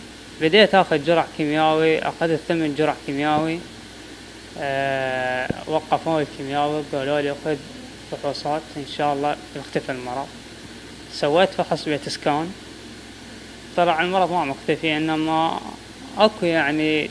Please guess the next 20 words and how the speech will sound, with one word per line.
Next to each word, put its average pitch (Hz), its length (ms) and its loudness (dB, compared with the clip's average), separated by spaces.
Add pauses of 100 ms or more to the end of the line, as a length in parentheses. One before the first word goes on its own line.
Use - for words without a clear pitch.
تحسن، 180 500 0
لكن 156 420 0 (320)
بي 185 160 4
انتشار 160 560 4 (100)
صار. 131 200 -2 (960)
انتشار 160 500 2 (100)
صار 175 160 6
ببطني، 143 400 2 (640)
يعني، 135 300 -6 (160)
ال-، 131 280 -2
ال-، 135 280 -6
المرض. 135 400 -2 (1200)
إيه، 135 240 0
حددوا 170 540 6
لي 185 100 6
إنه 180 220 6
ست - 180 2
جرعة 147 400 6 (120)
كيميائي. 139 500 0 (1080)
آه، 135 680 0